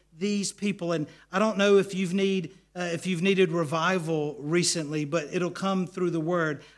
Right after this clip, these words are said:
I don't know if you've needed wisdom recently, but it comes from the word. I don't know if your life needs joy, but it comes from the word. And maybe you just need insight into living. It comes from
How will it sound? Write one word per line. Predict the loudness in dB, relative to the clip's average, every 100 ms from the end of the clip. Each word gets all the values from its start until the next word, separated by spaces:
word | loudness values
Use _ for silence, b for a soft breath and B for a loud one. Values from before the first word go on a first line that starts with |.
| -2
I |
don't | 0 2
know | 2
if | 2
you've | 0 -4 -4 0
needed | 2 4 2
wisdom | 6 6 6 4 2 4
recently, | 4 2 0 -4 -2
but | 0
it | -2 -4 B B
comes | -2 2 2 2
from | 0
the | 2
word. | 4 4 4 2 B B
I | 2
don't | 4 6
know | 4
if | 2 -2
your | 0 2
life | 4 4 4
needs | 4 2 2
joy, | -4 0 2 4 2
but | 2 0 0 B
it | -4 -2
comes | 0 2 4 2 0
from | -6 -4 0
the | 0
word. | 0 2 2 0 -2 -6 b b b
And | -2 0
maybe | 2 0 0 0
you | 0
just | -2 -2 0
need | 2 2 0
insight | 4 6 6 2 -2 0
into | 0 -2 -2
living. | -2 -2 0 -2
It | -4
comes | -6 -2 -2 -2
from | -4 -4 -4 -4 -6